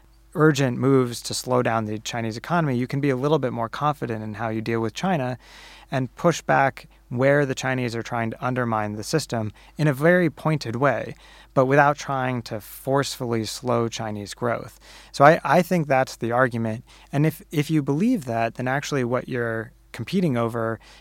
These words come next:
is more the alignment decisions of regional states than it is the underlying power of China itself.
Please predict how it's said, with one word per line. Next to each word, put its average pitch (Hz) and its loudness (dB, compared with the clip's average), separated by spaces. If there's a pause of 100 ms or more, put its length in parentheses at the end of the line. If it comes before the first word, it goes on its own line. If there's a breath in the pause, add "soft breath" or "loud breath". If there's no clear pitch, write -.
is 120 -4
more 139 2
the 120 -2
alignment 123 0
decisions 117 -4
of 113 -8
regional 123 0
states 110 -8
than 117 -4
it 117 -4
is 117 -2
the 107 -6
underlying 120 0
power 127 2
of 104 -10
China 110 -6
itself. - -10